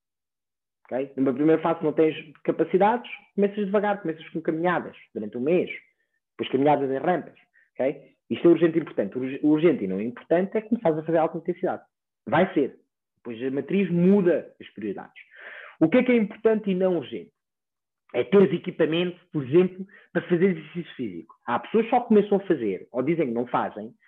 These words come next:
porque não têm o equipamento, não têm o tempo. Esquece isso. Não precisas de nada disso.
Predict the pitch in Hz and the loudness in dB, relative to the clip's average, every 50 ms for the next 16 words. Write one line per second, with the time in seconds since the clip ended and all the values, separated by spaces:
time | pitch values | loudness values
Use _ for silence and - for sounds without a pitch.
0 | _ _ _ _ _ - 170 - - 175 165 151 143 120 107 113 131 - 185 180 | _ _ _ _ _ -6 -4 0 2 2 2 2 2 0 0 -2 -4 -4 -6 -4
1 | 180 147 113 110 113 113 110 - - 110 101 98 - 123 151 170 165 165 - 123 | -4 -2 -2 -2 -2 -4 -6 -6 -6 -6 -4 -2 0 2 2 2 2 2 0 0
2 | 113 107 104 - - _ _ _ _ _ _ _ _ _ _ _ _ _ _ _ | 0 0 -2 -6 -12 _ _ _ _ _ _ _ _ _ _ _ _ _ _ _
3 | _ - - 165 147 - - - - - _ _ _ _ _ _ - 139 147 143 | _ -4 0 0 0 0 -2 -8 -14 -16 _ _ _ _ _ _ -6 -6 -6 -4
4 | - - 175 160 139 143 143 117 101 - - - _ | 0 2 4 4 4 2 -4 -6 -8 -10 -14 -18 _